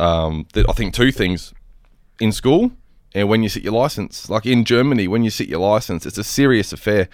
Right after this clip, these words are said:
Your parents can't teach you to drive. You have to go to a paid instructor. It costs thousands of euros to do enough hours with a paid instructor to be able to sit your test, which also costs a fortune.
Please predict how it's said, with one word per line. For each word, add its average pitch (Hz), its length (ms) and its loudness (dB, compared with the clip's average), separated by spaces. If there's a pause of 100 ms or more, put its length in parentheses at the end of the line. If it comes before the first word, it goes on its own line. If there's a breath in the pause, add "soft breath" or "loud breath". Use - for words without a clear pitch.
(280 loud breath)
Your - 80 -4
parents 127 320 6
can't 98 220 2
teach 104 240 -2
you 92 60 -2
to 87 100 -2
drive. 90 380 4
You 95 60 -2
have 107 180 0
to - 100 -10
go 104 160 4
to 95 160 -2
a 90 60 -4
paid 95 260 0
instructor. 95 640 0 (380 soft breath)
It - 100 -6
costs - 260 -2
thousands 117 440 4
of 92 100 -2
euros 104 600 4
to 110 80 -6
do 101 180 0
enough 98 320 2
hours 101 400 2
with 104 160 0
a 95 60 0
paid 101 260 2
instructor 95 540 -2
to - 120 -12
be 101 80 0
able 98 160 2
to 95 60 -2
sit - 240 -8
your 87 120 -6
test, - 320 -4
which - 140 -10
also 113 380 2
costs - 380 -6
a 95 40 -6
fortune. 98 600 -2